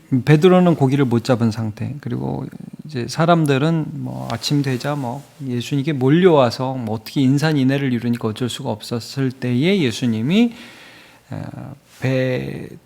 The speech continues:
두 척이 이제 그 오늘 고기잡이 끝내고 이제 영업 끝 이렇게 하고 있는 때에 그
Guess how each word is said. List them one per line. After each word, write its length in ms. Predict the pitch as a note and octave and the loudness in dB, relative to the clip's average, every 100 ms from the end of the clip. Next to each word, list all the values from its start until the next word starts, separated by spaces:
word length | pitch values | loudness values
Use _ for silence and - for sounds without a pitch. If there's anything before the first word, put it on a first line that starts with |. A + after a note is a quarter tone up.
| _ - | _ -2
두 140 | D3 | -2
척이 440 | - D3+ B2+ C3 | 2 2 2 0
이제 320 | A2+ A#2 G#2+ G2+ | 0 -2 -4 -6
그 220 | - A2 G#2 G#2+ - - _ _ - - _ _ - - - _ _ - _ | -10 -10 -10 -14 -20 -20 _ _ -20 -20 _ _ -18 -18 -18 _ _ -20 _
오늘 200 | B2 A#2+ | -4 -2
고기잡이 500 | A2 C#3 D3 C3+ C3 | 2 4 6 6 6
끝내고 520 | C3+ F#3+ F3+ C3 B2 | 4 6 6 4 2
이제 260 | A2 A2 G#2+ - - - - | 0 -2 -6 -10 -20 -10 2
영업 460 | C3 F3 F3 - - | 6 6 6 -4 8
끝 340 | A#3 A#3 - | 8 8 0
이렇게 300 | D3+ C#3 C#3 | 0 0 0
하고 240 | D#3 D3+ D3+ | -2 -2 -2
있는 340 | B2+ B2+ B2+ | 0 0 -2
때에 720 | B2+ A#2+ A#2+ B2+ D#3+ F#3 G3 - | -4 -6 -4 -6 -4 -4 -4 -6
그 300 | B2 B2 | -8 -6